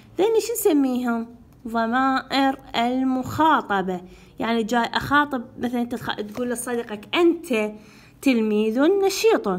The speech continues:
قولي لصديقتك: "أنت تلميذة نشيطة". أنتما تلميذتان نشيطتان، هاي تسموها ضمائر المخاطبة. عندنا صديق المكتبة، أنت صديق المكتبة.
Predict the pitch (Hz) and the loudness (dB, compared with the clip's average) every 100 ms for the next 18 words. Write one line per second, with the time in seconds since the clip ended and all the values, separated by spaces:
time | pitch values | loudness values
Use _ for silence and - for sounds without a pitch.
0 | - - - 233 247 233 226 233 220 214 | -6 -18 -8 -2 0 0 0 -2 -2 0
1 | 269 269 - 453 415 240 226 214 196 202 | -4 -2 2 2 2 -2 -2 0 2 0
2 | 254 262 359 392 415 427 262 240 196 196 | 0 2 2 2 2 0 0 -2 -6 -6
3 | - - - - 254 233 220 233 214 208 | -18 -20 -20 0 4 4 2 0 4 4
4 | 233 247 311 339 247 214 202 196 202 214 | 4 4 2 2 2 2 2 0 0 0
5 | 269 294 339 339 339 294 277 285 277 277 | 0 2 2 2 2 2 4 4 2 0
6 | 285 - - - - - - 240 240 240 | -8 -20 -20 -20 -10 -6 0 2 2 2
7 | 240 214 208 220 - 330 440 392 - 170 | 2 2 2 2 2 2 2 0 -2 -6
8 | 170 175 180 190 - - - 269 220 233 | -8 -10 -12 -16 -20 -20 -6 -4 -2 -2
9 | 285 381 - 247 240 302 311 226 220 214 | 0 -2 -2 -2 0 -2 -2 -4 -4 -4
10 | 240 233 254 330 415 - - - - - | -4 -2 -2 0 -2 -6 -20 -20 -20 -6
11 | - 339 311 320 311 302 302 302 277 233 | 2 4 4 2 0 2 0 -4 -4 -4
12 | 240 233 240 403 440 285 - 214 196 | -2 -4 0 2 2 0 -4 -4 -4